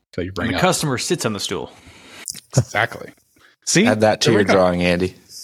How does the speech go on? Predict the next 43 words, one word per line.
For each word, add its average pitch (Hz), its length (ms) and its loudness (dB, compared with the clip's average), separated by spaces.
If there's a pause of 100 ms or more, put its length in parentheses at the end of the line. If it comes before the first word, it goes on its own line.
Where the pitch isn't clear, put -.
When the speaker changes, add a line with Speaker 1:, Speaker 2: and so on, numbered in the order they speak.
Speaker 1:
<laughs> - 120 -10 (380)
Hey, 107 100 0
it 101 60 -2
wasn't 127 220 0
a - 20 -6
drawing. 104 240 0
It 95 40 -2
was 101 160 -2
a, 98 140 0 (280)
it - 60 -10
was 104 120 -6
a 98 120 -4 (220)
visual 107 360 2
representation. 98 720 -2
I, 123 200 2
I'm 117 120 -2
not 107 160 2
a 90 60 0
good 90 100 -6
drawer. - 320 -8
Let's, - 400 -4
let's 98 160 0
not 92 100 2
even 90 120 4
go 85 120 0
down - 160 -4
that - 120 -4
path. - 280 -4 (460)
<laughs> - 300 -4 (420)
Um, 131 480 2 (640)
Mark, 180 240 2
you 208 80 2
mentioned 233 260 2
HubSpot 131 520 2
as 120 260 -2
kind 131 220 0
of 120 300 2
a 120 60 -6
potential 139 400 0
example 113 520 0
in, 104 420 -6 (160)
in 104 120 -12
practice - 640 -2